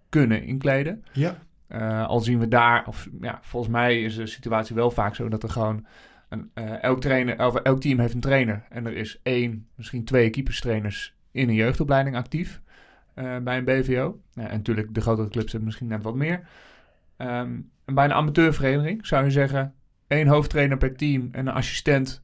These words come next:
Speaker 1: die gewoon en een keepersopleiding
Speaker 2: Ja.
Speaker 1: en een
Speaker 2: Kijk, dat is een hele goeie. Dat is mij namelijk ook aan verschillende keren gevraagd, hè. Stel dat jij de keuze uit een assistent hebt.
Speaker 1: Hm.
Speaker 2: En je bent hoofdcoach. Die assistent is assistent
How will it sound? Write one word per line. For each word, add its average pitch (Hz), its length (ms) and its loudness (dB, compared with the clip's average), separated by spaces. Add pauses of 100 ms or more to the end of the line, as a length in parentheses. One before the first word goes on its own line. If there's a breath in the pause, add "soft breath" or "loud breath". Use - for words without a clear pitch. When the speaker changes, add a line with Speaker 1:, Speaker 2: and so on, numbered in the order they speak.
(280)
Speaker 1:
die 123 120 -6
gewoon 127 420 0 (460)
en 151 240 2
een 135 100 2
keepersopleiding 131 640 2
Speaker 2:
Ja. - 60 -6
Speaker 1:
en 135 120 -2
een 127 300 -4 (420 soft breath)
Speaker 2:
Kijk, - 240 0 (380 soft breath)
dat 135 140 2
is 156 100 2
een 160 60 4
hele 156 220 8
goeie. 139 500 4
Dat 147 180 2
is 127 100 -4
mij 135 200 4
namelijk 123 340 4
ook 160 180 2
aan 107 140 2
verschillende 160 360 0
keren 143 200 0
gevraagd, 87 420 -6
hè. 143 100 -4
Stel 180 360 2
dat 147 160 2
jij 143 360 0 (280)
de 110 140 0
keuze 165 340 4
uit 135 100 2
een 131 60 -2
assistent 104 500 -2
hebt. - 180 -12 (240)
Speaker 1:
Hm. 147 160 0
Speaker 2:
En 139 80 2
je 127 60 2
bent 123 120 2
hoofdcoach. - 500 6 (840 soft breath)
Die 139 140 4
assistent 180 540 4
is - 200 4
assistent 165 600 2